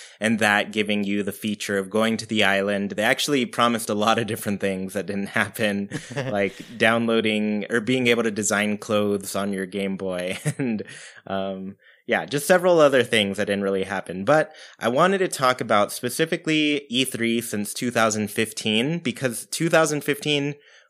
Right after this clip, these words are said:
Speaker 1: was the last E three that we saw Animal Crossing, and that was now four years ago.
Speaker 2: Oof.
Speaker 1: <laughs> Which, that's a long time, you know?
Speaker 2: Yes.
Speaker 1: Um,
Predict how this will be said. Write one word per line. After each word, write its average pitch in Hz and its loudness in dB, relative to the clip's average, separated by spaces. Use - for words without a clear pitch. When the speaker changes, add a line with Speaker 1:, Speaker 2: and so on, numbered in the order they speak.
Speaker 1:
was 156 4
the 156 -2
last 151 2
E 131 0
three 123 -2
that 98 2
we 104 -2
saw 104 2
Animal 110 2
Crossing, 90 -4
and 98 -6
that 107 0
was 139 -4
now 113 0
four 123 -2
years 117 -2
ago. 131 -4
Speaker 2:
Oof. - -4
Speaker 1:
<laughs> - -20
Which, 117 0
that's 113 -4
a 165 2
long 147 4
time, 95 -2
you 104 -4
know? 101 0
Speaker 2:
Yes. 127 -6
Speaker 1:
Um, 107 -4